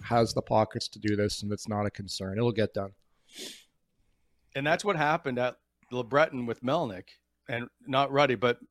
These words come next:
Speaker 2: Melnyk went to the mayor and said,
Speaker 1: Well,
Speaker 2: "Okay, you're gonna pay for
Speaker 1: two,
Speaker 2: this."
Speaker 1: and,
Speaker 2: And
Speaker 1: and,
Speaker 2: that's
Speaker 1: and
Speaker 2: when the
Speaker 1: two
Speaker 2: deal fell
Speaker 1: totally,
Speaker 2: apart.
Speaker 1: and two, and two totally different situations. The, uh, with, with Melnyk's camp,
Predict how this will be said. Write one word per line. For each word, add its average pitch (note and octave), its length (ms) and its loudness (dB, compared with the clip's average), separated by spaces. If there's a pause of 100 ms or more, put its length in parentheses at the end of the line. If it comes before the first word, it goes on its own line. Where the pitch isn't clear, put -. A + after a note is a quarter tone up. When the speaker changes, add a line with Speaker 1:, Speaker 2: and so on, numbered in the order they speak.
Speaker 2:
Melnyk C#3+ 300 4
went C#3 200 4
to C#3 80 -2
the B2 100 0
mayor B2 480 2 (520)
and B2 160 -2
said, A#2+ 340 2
Speaker 1:
Well, D#3 340 0
Speaker 2:
"Okay, B2 440 2 (380)
you're B2 180 0
gonna B2+ 160 0
pay C#3+ 220 0
for - 120 -6
Speaker 1:
two, G3 140 2
Speaker 2:
this." - 180 2 (800)
Speaker 1:
and, D3 140 4
Speaker 2:
And - 80 4
Speaker 1:
and, D#3+ 60 10
Speaker 2:
that's D#3+ 140 4
Speaker 1:
and D3+ 60 8
Speaker 2:
when C3 60 2
the C3 60 4
Speaker 1:
two G#3 80 12
Speaker 2:
deal - 120 10
fell F3 120 12
Speaker 1:
totally, D#3+ 180 12
Speaker 2:
apart. - 220 -4 (500)
Speaker 1:
and C#3 160 6
two, G#3+ 200 10
and D3+ 220 10
two B3 200 10
totally G3+ 420 12
different C3+ 300 10
situations. B2+ 800 8 (840)
The, A#2+ 140 8
uh, B2 120 8 (800)
with, C#3+ 240 4
with B2+ 180 2
Melnyk's D3+ 460 10
camp, A2+ 280 2